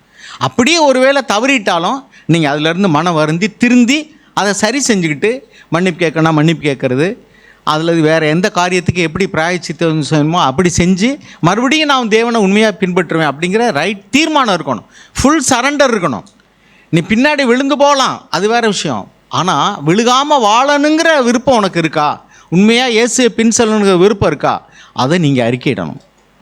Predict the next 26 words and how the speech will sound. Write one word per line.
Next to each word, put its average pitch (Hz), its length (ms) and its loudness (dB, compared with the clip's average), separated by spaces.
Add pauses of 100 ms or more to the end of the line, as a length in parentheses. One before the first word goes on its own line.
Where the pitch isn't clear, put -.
(280)
அதுதான் 156 680 0 (680)
ஒரு 143 200 0
மனுஷன் 170 320 0
வந்து 180 220 0
எப்படி 165 320 0
சாகாத 185 440 0
ஒரு 165 140 -2
மனுஷனை 160 320 -2
அடக்கம் 160 320 -2
பண்ணா 160 220 0
அது 147 160 0
கொலை. 160 340 -2 (1900)
அதே 135 240 -2
மாதிரி 151 260 -2
தான் 143 100 -2
நீங்க 143 280 0
வந்து 151 180 0
அப்படி 165 580 -4 (480)
உங்களுடைய 135 340 0
பழைய 151 300 0
மனுஷனுடைய 151 680 0
சுபாவத்தை 151 460 -2
நீங்க 139 260 0
வந்து 143 380 0
அடக்கம் 147 460 -2
பண்ணணும், 135 400 2